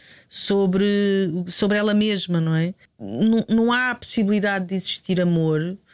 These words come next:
para que um exista, o outro não pode existir,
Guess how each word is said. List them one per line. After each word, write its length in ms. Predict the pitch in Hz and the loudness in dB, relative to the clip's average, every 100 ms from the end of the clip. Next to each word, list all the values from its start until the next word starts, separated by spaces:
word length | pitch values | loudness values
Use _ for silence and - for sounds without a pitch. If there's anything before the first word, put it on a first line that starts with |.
| - | -10
para 280 | - 247 233 | -4 -2 -2
que 180 | 240 254 | -2 0
um 100 | 247 | 2
exista, 720 | 226 190 220 233 - 247 247 - _ _ _ _ _ _ _ _ _ | 0 0 0 -2 -2 -2 -4 -8 _ _ _ _ _ _ _ _ _
o 100 | - 214 | 0 2
outro 280 | 233 233 233 | 2 0 0
não 140 | 233 | 0
pode 220 | 240 233 | 0 0
existir, 560 | 226 - - 214 180 | 0 -2 -2 0 -2